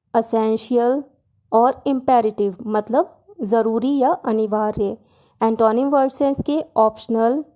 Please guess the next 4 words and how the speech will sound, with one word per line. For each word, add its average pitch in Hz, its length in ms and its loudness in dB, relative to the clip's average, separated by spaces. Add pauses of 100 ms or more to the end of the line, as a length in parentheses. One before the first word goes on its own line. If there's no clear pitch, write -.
(880)
वॉलंटरी, 220 920 0 (560)
अनफोर्स्ड, 247 840 2 (320)
अननेसेसरी 247 840 0
और 240 380 2